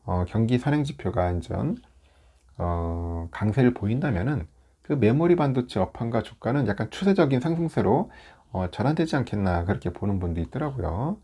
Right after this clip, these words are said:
하여튼 바이든 대통령이 아시아 그 첫 순방 일정으로 우리 삼성전자 평택 반도체 공장을 방문했잖아요. 그 코로나하고 우크라이나 전쟁 등 그 글로벌 반도체 공급망에 대한 그 확보 필요성이 이제 부각된 상황이기 때문에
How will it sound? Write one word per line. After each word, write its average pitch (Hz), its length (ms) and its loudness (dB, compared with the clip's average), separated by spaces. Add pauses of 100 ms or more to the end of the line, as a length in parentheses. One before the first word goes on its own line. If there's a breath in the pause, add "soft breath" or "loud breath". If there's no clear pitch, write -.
(340 loud breath)
하여튼 151 360 -4
바이든 147 360 4
대통령이 139 560 0
아시아 135 600 2
그 120 160 0
첫 151 140 -6
순방 160 340 -2
일정으로 120 720 2 (680 soft breath)
우리 110 160 2
삼성전자 143 500 2
평택 160 320 -4
반도체 110 360 0
공장을 104 340 0
방문했잖아요. 117 1000 2 (440 loud breath)
그 - 120 -8
코로나하고 156 720 -2
우크라이나 117 360 -2
전쟁 101 360 0
등 143 260 -2 (240 soft breath)
그 113 280 2
글로벌 127 580 2
반도체 101 460 -4
공급망에 123 1080 2
대한 98 200 0
그 98 60 -2
확보 - 380 -2
필요성이 120 440 0
이제 - 160 -4
부각된 113 380 -2
상황이기 123 480 -2
때문에 95 640 -2